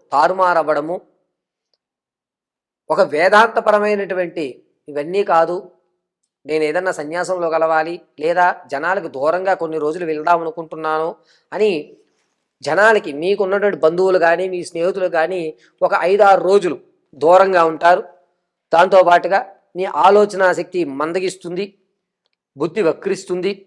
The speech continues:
మీరు అనుకునేటువంటి పనులు కాకపోవడంతోటి, "నాకు రెండు వేల ఇరవై ఆరు ఏం కలిసి రాదేమో, ఏంటి మొదట్లోనే నేను ఇలా డీలా పడిపోతున్నాను, ఎందుకు ఇలా జరిగిపోతోంది?"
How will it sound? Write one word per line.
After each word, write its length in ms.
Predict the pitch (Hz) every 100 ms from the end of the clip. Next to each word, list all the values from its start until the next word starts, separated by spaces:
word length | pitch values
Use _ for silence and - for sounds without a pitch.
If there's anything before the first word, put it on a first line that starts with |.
| _ _ _ _ _ _ _ _ _ _
మీరు 180 | 175 202
అనుకునేటువంటి 760 | 170 160 196 220 220 214 202 190
పనులు 580 | - 175 196 196 160 160
కాకపోవడంతోటి, 1300 | 151 156 185 196 185 180 180 180 175 180 143 - _ _ 156
"నాకు 180 | 170
రెండు 180 | 165 151
వేల 160 | 190 196
ఇరవై 220 | 180 185
ఆరు 140 | 180
ఏం 140 | 180 170
కలిసి 300 | 131 143 185
రాదేమో, 560 | 180 175 180 175 180 - _ _ _ _ _
ఏంటి 320 | 156 185 185
మొదట్లోనే 600 | 185 147 165 165 185 185
నేను 200 | 180 180
ఇలా 240 | 170 160 170
డీలా 300 | 147 151 170
పడిపోతున్నాను, 880 | 180 170 170 165 170 165 160 165 170 _ _ _ _ _ _
ఎందుకు 240 | 151 165 190
ఇలా 120 | 180
జరిగిపోతోంది?" 840 | 156 156 175 175 175 160 156 -